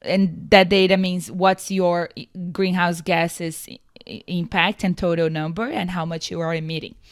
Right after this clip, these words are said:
And, and this is fine. You know, I, I think it's important to, to report.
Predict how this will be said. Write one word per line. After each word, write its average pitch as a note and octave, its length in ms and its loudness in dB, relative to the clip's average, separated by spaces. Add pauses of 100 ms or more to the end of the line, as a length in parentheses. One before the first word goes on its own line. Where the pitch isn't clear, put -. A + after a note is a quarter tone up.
(720)
And, B3+ 440 -4
and B3+ 160 -8
this C#4 180 -8
is - 180 -8
fine. F3 580 0
You F#3+ 140 -2
know, F3+ 140 0
I, F#3+ 360 0
I F#3+ 80 2
think G#3 180 -6
it's A3+ 160 -4
important F#3+ 540 0
to, F#3 160 -8
to - 180 -8
report. E3 840 2